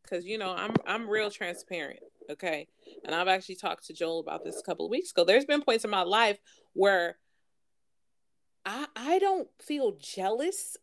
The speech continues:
of other people. Like, I, I love myself, right? Um, the envy comes in where I felt like, "Well, why is this person getting this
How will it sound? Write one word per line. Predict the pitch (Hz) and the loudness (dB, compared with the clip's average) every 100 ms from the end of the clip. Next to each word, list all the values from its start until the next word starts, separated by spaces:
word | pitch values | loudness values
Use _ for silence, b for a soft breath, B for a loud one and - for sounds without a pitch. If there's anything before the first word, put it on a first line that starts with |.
| - | -2
of | 269 | -2
other | 311 311 | -2 -4
people. | 294 330 330 330 339 349 _ _ _ | -6 -8 -6 -6 -6 -8 _ _ _
Like, | 214 220 202 - | 2 2 2 0
I, | 220 269 269 - | 2 2 2 -2
I | 233 | -4
love | 214 208 240 | 0 0 -2
myself, | 196 147 - 123 107 - | -4 -14 -14 -14 -14 -14
right? | 139 175 214 - _ _ _ - _ _ _ - | -4 0 0 -2 _ _ _ -20 _ _ _ -4
Um, | 202 214 196 | -2 -2 -4
the | 190 - | -6 -2
envy | 247 277 269 | -2 -2 -6
comes | - 247 226 202 | -4 -4 -2 -4
in | 196 190 | -4 -4
where | 196 202 196 185 180 _ _ _ _ _ _ _ _ _ _ _ _ _ _ _ _ _ - | -2 0 0 0 -2 _ _ _ _ _ _ _ _ _ _ _ _ _ _ _ _ _ -2
I | 208 208 | 0 0
felt | 233 214 180 | -2 -4 -2
like, | 190 180 160 - - _ _ _ _ _ _ _ _ _ | -2 -2 -4 -10 -20 _ _ _ _ _ _ _ _ _
"Well, | 180 190 | -2 -2
why | 170 196 226 | 0 0 2
is | 226 208 | 0 -2
this | 202 202 | -6 -8
person | 190 196 196 170 | -8 -8 -8 -10
getting | 147 208 220 180 | -2 -2 -2 -4
this | 170 160 156 | -2 -2 -4